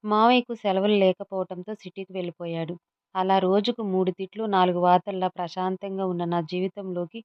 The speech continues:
ఉరుము ఉరిమి మంగళం మీద పడ్డట్టు ఆ రోజు మా రిజల్ట్ అని చెప్పారు. ఎంత చూసి రాసినా కూడా ఎవరికైనా రిజల్ట్స్ అంటే భయంగానే ఉంటుంది. అలా మనకు కొంచెం మంచి మార్క్స్ వస్తే చాలు అనుకున్నాను.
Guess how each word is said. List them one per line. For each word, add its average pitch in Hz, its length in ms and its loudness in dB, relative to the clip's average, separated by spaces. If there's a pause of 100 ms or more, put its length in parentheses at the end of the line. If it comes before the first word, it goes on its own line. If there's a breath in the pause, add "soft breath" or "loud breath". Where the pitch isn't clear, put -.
(560)
ఉరుము 233 380 4
ఉరిమి 202 360 6
మంగళం 196 480 6
మీద 190 220 4
పడ్డట్టు 175 500 -8 (520)
ఆ 196 140 2
రోజు 208 280 2
మా 208 200 6
రిజల్ట్ 180 400 6
అని 180 180 0
చెప్పారు. 170 480 -8 (480)
ఎంత 190 280 -4 (100)
చూసి 226 280 -4
రాసినా 208 480 4
కూడా 196 300 -2 (160)
ఎవరికైనా 202 540 0
రిజల్ట్స్ 196 440 -2
అంటే 185 240 -2
భయంగానే 185 540 0
ఉంటుంది. 170 460 -4 (600)
అలా 185 260 4
మనకు 190 360 2
కొంచెం 202 520 -4
మంచి 196 280 2
మార్క్స్ 220 360 0
వస్తే 196 360 -4
చాలు 180 340 -2 (160)
అనుకున్నాను. 175 560 -6